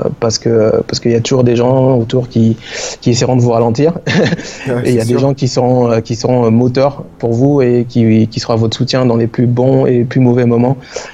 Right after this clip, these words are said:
Speaker 1: Et donc, du coup, euh, il faut savoir trouver ces personnes-là et, euh, il faut savoir aussi se, bien se faire entourer. Euh, donc voilà. Et voilà, je pense que le se lancer et bien se faire entourer, déjà, c'est,
Speaker 2: Super.
Speaker 1: c'est,
Speaker 2: Super
Speaker 1: c'est déjà pas
Speaker 2: conseil.
Speaker 1: mal.
Speaker 2: Et est-ce que tu as suivi des formations ?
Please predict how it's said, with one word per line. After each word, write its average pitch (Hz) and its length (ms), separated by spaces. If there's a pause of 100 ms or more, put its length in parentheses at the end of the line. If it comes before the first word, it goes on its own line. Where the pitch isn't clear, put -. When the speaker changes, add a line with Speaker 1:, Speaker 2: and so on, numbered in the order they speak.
(100)
Speaker 1:
Et 120 100
donc, 117 180
du 117 80
coup, 131 240
euh, 113 180
il - 100
faut 139 140
savoir 123 240
trouver 127 200
ces 127 140
personnes-là 123 640
et, 117 240
euh, 117 260
il 123 80
faut 131 120
savoir 123 300
aussi 123 200
se, - 140
bien 123 160
se 123 80
faire 117 140
entourer. 117 260 (880)
Euh, 113 720
donc 120 220
voilà. 113 180 (600)
Et 123 420
voilà, 120 280
je - 100
pense 117 160
que 120 80
le 117 140
se 127 120
lancer 123 340
et 135 240
bien 120 160
se 113 60
faire 120 120
entourer, 120 320
déjà, 120 240
c'est, 120 260
Speaker 2:
Super. 131 380 (280)
Speaker 1:
c'est, 123 180
Speaker 2:
Super - 160
Speaker 1:
c'est - 80
déjà 120 200
pas 120 120
Speaker 2:
conseil. 110 160
Speaker 1:
mal. - 80 (340)
Speaker 2:
Et 139 40
est-ce 160 180
que 254 60
tu 247 120
as 190 40
suivi 143 260
des 127 100
formations ? 123 840